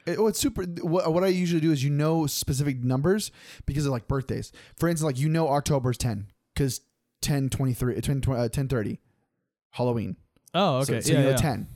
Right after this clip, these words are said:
Speaker 1: So you know ten. November's eleven 'cause my birthday's in November, so I always know that. If you don't know that,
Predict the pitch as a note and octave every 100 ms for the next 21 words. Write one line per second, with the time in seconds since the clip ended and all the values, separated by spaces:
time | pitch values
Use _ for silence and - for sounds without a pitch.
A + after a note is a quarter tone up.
0 | - B2 C#3 C3+ C#3 A2 G2 - - -
1 | C#3 D3+ D#3+ D#3+ D3+ D3+ D3 B2+ B2+ C#3
2 | C3 A#2+ A#2+ A2+ A2 G#2 G#2 G2+ - A#2+
3 | A#2+ A2+ A#2+ A#2 A2 - - - D3 C#3
4 | C#3+ E3 D#3 C#3+ E3 F3 C3